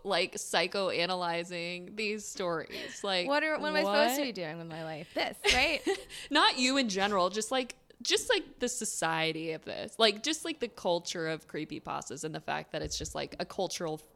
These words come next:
Speaker 1: phenomenon.
Speaker 2: It is. Oh my
Speaker 1: It's
Speaker 2: God, it
Speaker 1: crazy.
Speaker 2: absolutely is a cultural phenomenon. And there are so many. Oh my God. Some
Speaker 1: So
Speaker 2: are
Speaker 1: weird.
Speaker 2: great. Some, okay, few are great. Some are really bad.
Speaker 1: <laughs>
Speaker 2: And most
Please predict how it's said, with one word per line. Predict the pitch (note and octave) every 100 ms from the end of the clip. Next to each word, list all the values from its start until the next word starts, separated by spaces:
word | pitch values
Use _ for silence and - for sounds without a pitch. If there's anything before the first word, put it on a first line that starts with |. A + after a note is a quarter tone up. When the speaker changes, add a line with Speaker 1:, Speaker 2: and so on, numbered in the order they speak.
| -
Speaker 1:
phenomenon. | E3+ G3 B3+
Speaker 2:
It | D4+ F#4+
is. | -
Oh | C4
my | B3+
Speaker 1:
It's | B3+
Speaker 2:
God, |
it | G#3
Speaker 1:
crazy. | G#3+
Speaker 2:
absolutely | A3+ A3 C#3 F3+
is | D#3 -
a | -
cultural | F3+ - F3
phenomenon. | F3+ E3 E3 D#3 -
And | A3+
there | B3+
are | C4
so | - A#3 A#3 A3
many. | G#3 G3+ G#3 - - - -
Oh | G#3
my | F#3+
God. | F3+ D#3+ - _ _ _ _ _ -
Some | - A#3+ B3
Speaker 1:
So | A#3
Speaker 2:
are |
Speaker 1:
weird. | C4+
Speaker 2:
great. | D4 D#3 - - - -
Some, | - - - - -
okay, | F#3+ - -
few | - C#4 E4+
are |
great. | D4 G#3+ F#3+ -
Some | - B3
are | C#4 C#4 -
really | F3 G3 F#3
bad. | - D3 D3+
Speaker 1:
<laughs> | - - - - - _ _ _ C#5+ - A3+
Speaker 2:
And | A3+ A#3 -
most | A3 A3+ A3+ B3 -